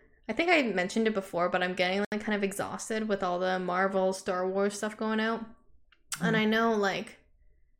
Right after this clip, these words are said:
Speaker 1: this phase is, like, supposed to be time travel and stuff and all the multiverses, and I'm like, <sighs> all that stuff is, like, so overused, and I'm so exhausted from it. Be original.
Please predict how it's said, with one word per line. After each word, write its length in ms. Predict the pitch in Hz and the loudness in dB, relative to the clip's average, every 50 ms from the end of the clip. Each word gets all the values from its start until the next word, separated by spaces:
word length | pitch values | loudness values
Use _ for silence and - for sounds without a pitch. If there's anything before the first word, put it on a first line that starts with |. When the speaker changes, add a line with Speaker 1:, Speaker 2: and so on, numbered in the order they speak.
| _ _ _ _ _ _ _ _ _ _ _ _ - - - _ - - - | _ _ _ _ _ _ _ _ _ _ _ _ -20 -20 -20 _ -20 -12 -8
Speaker 1:
this 180 | - 202 - - | -6 -6 -2 0
phase 280 | - 190 196 208 214 | 2 4 4 4 4
is, 60 | 214 | 2
like, 140 | 208 185 190 | 0 -2 0
supposed 180 | - 202 202 - | -2 -2 -4 -2
to 80 | 208 | -4
be 40 | 196 | -6
time 340 | - - - 175 170 175 190 | -8 -6 -4 -4 -4 -4 -4
travel 420 | - - 190 185 190 196 196 202 | -2 0 0 2 2 2 2 2
and 140 | 196 196 208 | 0 0 -2
stuff 340 | - - 190 180 180 190 - | -2 -2 0 0 0 -2 -4
and 80 | 175 160 | -6 -8
all 220 | 160 160 160 - | -8 -8 -8 -10
the 60 | 123 | -10
multiverses, 760 | 139 151 156 170 170 - 196 - 190 185 190 196 - - - | -8 -8 -6 -6 -4 -4 -4 -2 0 0 0 -2 -4 -8 -6
and 80 | 220 220 | -4 -2
I'm 80 | 226 247 | 0 0
like, 180 | 233 214 214 - - - - | 0 -2 -4 -6 -10 -12 -14
<sighs> 200 | - - - - | -14 -14 -10 -4
all 80 | 269 302 | -2 0
that 120 | 359 359 | 0 0
stuff 280 | - - 190 190 - - | 2 2 2 2 2 0
is, 120 | 208 214 | -2 -2
like, 200 | 190 165 - - - - - - - - - _ - | -4 -4 -4 -6 -12 -18 -20 -20 -20 -20 -20 _ -16
so 420 | - - 208 233 277 262 226 240 | -4 0 4 4 6 6 4 4
overused, 680 | 240 233 240 214 170 165 165 170 175 180 190 214 - - - - | 4 4 4 4 4 0 0 -2 -2 -2 -2 -4 -4 -6 -6 -6
and 140 | 131 156 | -6 -4
I'm 180 | - - 170 202 | -4 -6 -6 -6
so 260 | - - - 202 233 247 | -4 -2 0 4 4 4
exhausted 600 | 240 214 - 127 123 143 160 175 - 175 170 - | 4 4 2 0 0 2 0 0 0 -2 -2 0
from 200 | 190 180 175 175 | 0 0 2 0
it. 280 | 175 151 185 208 - | 0 -2 -4 -6 -8
Be 220 | - 208 254 285 254 | -4 -2 2 6 6
original. 920 | 190 160 151 - 165 180 170 180 165 156 151 156 165 170 180 220 - | 6 6 6 4 2 2 2 2 0 0 0 0 0 0 0 -2 -4